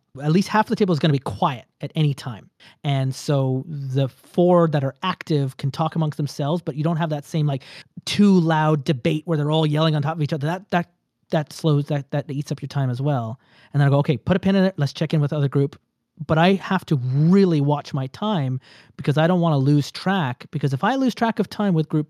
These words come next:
B, then group A is gonna suffer. And my story at that point, nothing matters in my story. I am letting my darlings die left and right, and I'm just moving them through, and I'm, like, I'm shuffleboarding everything through as hard as I can, uh,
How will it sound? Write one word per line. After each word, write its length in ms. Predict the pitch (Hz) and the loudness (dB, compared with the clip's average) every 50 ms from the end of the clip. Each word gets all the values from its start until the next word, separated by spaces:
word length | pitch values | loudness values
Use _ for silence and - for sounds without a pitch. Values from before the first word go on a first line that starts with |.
| _ | _
B, 220 | - 185 185 151 131 | -4 -2 -2 -2 -2
then 160 | 135 127 127 | -2 -4 -4
group 240 | - 151 147 143 - - | -2 -2 -4 -4 -4 -2
A 100 | 143 143 | 0 0
is 100 | 147 147 | 0 0
gonna 180 | - 143 127 117 | -2 -4 -4 -4
suffer. 540 | - - - 131 131 - 233 233 269 285 - _ - - - - - - | -6 -6 -6 -6 -6 -6 -6 -6 -6 -8 -10 _ -20 -20 -20 -20 -8 -2
And 180 | - 143 135 139 | 0 2 2 2
my 200 | 139 143 147 147 | 2 2 0 0
story 800 | - - - - 170 160 165 175 165 143 139 131 127 127 123 - _ | -2 -4 -4 -2 0 2 4 4 4 4 2 2 0 -2 -4 -6 _
at 100 | 135 131 | -8 -6
that 220 | - 143 151 151 - | -4 -2 -4 -2 -2
point, 340 | - 147 139 131 131 123 - _ _ _ _ - | -2 0 0 0 0 -2 -6 _ _ _ _ -2
nothing 640 | 180 151 135 135 143 160 165 - - 147 131 123 | 0 2 4 4 4 4 2 2 2 2 2 2
matters 320 | 123 120 117 113 110 113 - | 2 0 -2 -4 -6 -8 -8
in 80 | 120 | -8
my 80 | 110 107 | -8 -10
story. 380 | - - - 135 123 123 123 - | -12 -12 -10 -8 -8 -8 -8 -6
I 140 | 127 139 139 | -4 -2 0
am 240 | 135 131 127 127 - - - - _ _ | 0 0 0 -2 -4 -6 -12 -20 _ _
letting 280 | - 147 143 147 151 147 | 0 2 2 4 4 4
my 100 | 139 131 | 2 2
darlings 420 | 127 139 143 139 135 131 127 - | 2 2 2 2 2 0 0 0
die 200 | - 139 135 131 | 0 0 0 0
left 240 | 127 131 127 - - | 0 0 -2 -2 -2
and 120 | 127 127 | -2 0
right, 220 | 127 131 123 117 - - | 0 0 -2 -4 -4 -6
and 80 | 127 | -4
I'm 100 | 127 127 | -2 -2
just 160 | 127 127 117 - | -2 -2 -2 -2
moving 480 | 127 127 127 131 135 143 147 147 143 | 0 0 2 4 4 4 4 4 4
them 140 | 139 131 131 | 4 2 0
through, 240 | 123 - - 139 131 | -2 -2 -2 -2 0
and 100 | 123 123 | 0 0
I'm, 120 | 123 131 - _ _ _ _ _ - | -2 -4 -6 _ _ _ _ _ -6
like, 200 | 160 143 - - | -6 -6 -4 0
I'm 220 | 143 143 147 143 - - - - - _ | 2 2 2 2 0 -4 -14 -20 -20 _
shuffleboarding 880 | - - - - - 190 - - - 147 135 120 143 135 131 123 123 123 - | -10 -10 -4 -2 -2 -2 -2 -2 -4 -4 -2 0 0 0 0 0 -2 -4 -2
everything 520 | - 151 160 160 147 156 143 - 156 143 139 | 0 2 2 2 2 0 0 2 2 0 2
through 200 | - 156 143 135 | 2 0 0 0
as 80 | 127 | -2
hard 360 | - - - - 143 143 147 | -6 -10 -10 -6 -4 0 0
as 120 | 143 135 135 | 2 2 0
I 80 | 123 | -2
can, 480 | 123 - - 196 202 170 143 135 127 123 - - - - - - - | -4 -2 -2 0 2 2 2 2 0 -2 -4 -10 -20 -20 -20 -8 -2
uh, 240 | 143 135 131 131 | 0 2 2 2